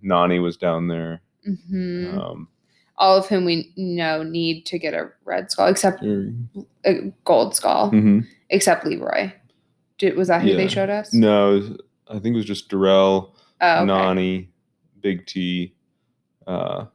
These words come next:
Speaker 1: and Corey. That's when they get the Corey, like, puking thing. So that could be an elimination, too,
Speaker 2: Oh, I
Speaker 1: if
Speaker 2: thought that was,
Speaker 1: Then they
Speaker 2: that
Speaker 1: also
Speaker 2: looked like it was in the room where they were holding the thing together.
Speaker 1: Yeah, that makes more sense to me, but this
Speaker 2: Yeah.
Speaker 1: is where it showed up in the trailer. Um,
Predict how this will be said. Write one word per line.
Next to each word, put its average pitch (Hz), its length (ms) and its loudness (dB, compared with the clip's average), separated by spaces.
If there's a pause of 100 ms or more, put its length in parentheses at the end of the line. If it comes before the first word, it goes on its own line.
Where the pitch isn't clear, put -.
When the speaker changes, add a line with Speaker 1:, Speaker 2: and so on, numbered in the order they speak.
(340)
Speaker 1:
and 95 120 -10
Corey. 95 440 4
That's 92 220 -2
when 95 100 -6
they 85 100 -4
get 85 180 -8
the 82 60 -14
Corey, 85 340 -4
like, 78 200 -8
puking 80 520 -10
thing. - 280 -18 (680)
So 87 180 -4
that 85 200 0
could 82 160 -6
be 78 120 -4
an 78 60 -6
elimination, 76 640 -10
too, 78 220 -8
Speaker 2:
Oh, 196 360 2
I 185 120 4
Speaker 1:
if 196 80 -4
Speaker 2:
thought 240 200 -8
that 190 240 -6
was, 180 460 -8 (160)
Speaker 1:
Then 185 120 -4
they - 60 0
Speaker 2:
that 185 80 2
Speaker 1:
also 202 140 2
Speaker 2:
looked 190 120 -6
like 185 160 -4
it 170 60 -6
was 180 160 -8
in 175 100 -8
the 165 120 -10
room 165 560 -10
where 175 200 -6
they 170 80 0
were 165 140 -4
holding 165 420 -4
the - 80 -14
thing 101 300 -10
together. - 360 -6
Speaker 1:
Yeah, 101 180 6
that 117 140 6
makes 107 280 2
more 90 100 2
sense 85 340 -4
to - 80 -12
me, 87 200 -10
but - 160 -8
this 98 60 2 (140)
Speaker 2:
Yeah. - 80 -4
Speaker 1:
is 85 80 -4
where 87 200 4
it - 80 -4
showed 82 240 -2
up - 160 -6
in 87 100 -10
the 87 80 -14
trailer. 92 500 -12 (680)
Um, 92 560 -16